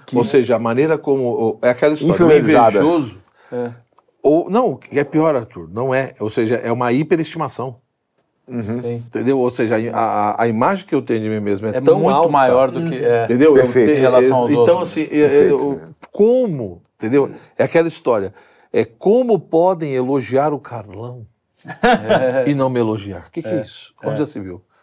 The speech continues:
Speaker 2: Entendeu? Ou seja, eu olho de cima pra baixo,
Speaker 3: Exato,
Speaker 2: você percebe?
Speaker 3: exato.
Speaker 2: E aí eu falo, "Peraí, mas eu sou muito melhor."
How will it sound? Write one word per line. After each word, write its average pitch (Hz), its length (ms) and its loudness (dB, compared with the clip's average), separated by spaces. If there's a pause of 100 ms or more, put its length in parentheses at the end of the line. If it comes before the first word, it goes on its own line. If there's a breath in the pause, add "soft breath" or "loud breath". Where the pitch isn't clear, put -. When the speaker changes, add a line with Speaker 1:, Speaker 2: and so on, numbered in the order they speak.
(360)
Speaker 2:
Entendeu? 120 400 -2 (260 soft breath)
Ou 156 100 2
seja, 135 340 2
eu 147 180 4
olho 185 280 2
de 143 140 -8
cima 220 460 0
pra 110 200 0
baixo, 101 480 -4
Speaker 3:
Exato, 120 280 0
Speaker 2:
você - 40 0
percebe? 117 480 0
Speaker 3:
exato. 107 280 -10 (100)
Speaker 2:
E 147 120 4
aí 147 100 4
eu 190 100 0
falo, 151 200 -2
"Peraí, 196 280 -2
mas 113 300 -4 (380)
eu 262 360 0 (160)
sou 311 240 0
muito 220 320 -2
melhor." 113 500 -2